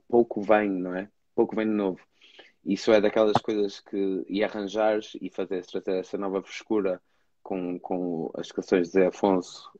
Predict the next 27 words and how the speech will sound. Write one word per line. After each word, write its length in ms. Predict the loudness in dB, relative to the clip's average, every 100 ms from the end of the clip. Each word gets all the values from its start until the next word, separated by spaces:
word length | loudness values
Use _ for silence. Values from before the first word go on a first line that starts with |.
| _ -2
e 480 | 0 2 0 -2 -6 -12 -14 _ _ _ _ -20 _ _ -4
isso 160 | 2
é 40 | 4
uma 100 | 6
coisa 240 | 6 6
que, 120 | 0
que, 260 | -12 -6 -4
que, 320 | 2 2 2
que 120 | 0
me 60 | 0
dá 100 | 2
muita 180 | 2 2
alegria 360 | 2 2 0
e, 40 | -2
tipo, 160 | -4
por 120 | -4 -4
acaso 120 | -2
tenho 160 | -4
seguido 360 | -4 0 2 4
e 80 | 2
acho 180 | 0 0
que 80 | -2
é 20 |
uma 100 | 0
coisa 160 | -4
muito 180 | -4 0
valiosa. 480 | 2 2 0 -6